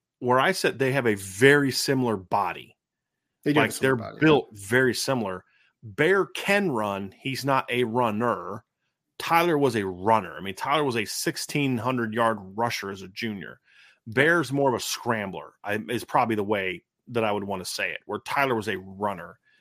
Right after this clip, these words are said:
Speaker 1: But there's some similarities there. I, I, I just, I wouldn't necessarily call them too, too similar, and,
Speaker 2: Bear,
Speaker 1: and, uh, in my opinion.
Speaker 2: Bear,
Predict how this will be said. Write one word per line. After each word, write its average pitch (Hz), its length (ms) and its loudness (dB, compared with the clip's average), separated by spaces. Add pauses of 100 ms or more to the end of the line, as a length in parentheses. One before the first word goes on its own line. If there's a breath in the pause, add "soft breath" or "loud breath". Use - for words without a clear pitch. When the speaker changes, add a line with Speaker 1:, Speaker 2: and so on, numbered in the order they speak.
(340)
Speaker 1:
But 147 120 -2
there's 233 200 6
some 233 140 0
similarities 120 640 2
there. 107 160 2
I, 123 80 4 (160)
I, - 120 -2
I 135 40 0
just, 139 260 -6 (480)
I 139 120 2
wouldn't 151 220 2
necessarily 131 300 0
call 120 220 2
them 107 280 0 (300)
too, 113 460 -4
too 135 200 -2
similar, 78 540 -8 (160)
and, 104 300 -2
Speaker 2:
Bear, 170 320 6
Speaker 1:
and, - 100 2
uh, 82 140 -8 (260)
in 98 80 -10
my 92 160 -6
opinion. 113 280 -2
Speaker 2:
Bear, 147 320 0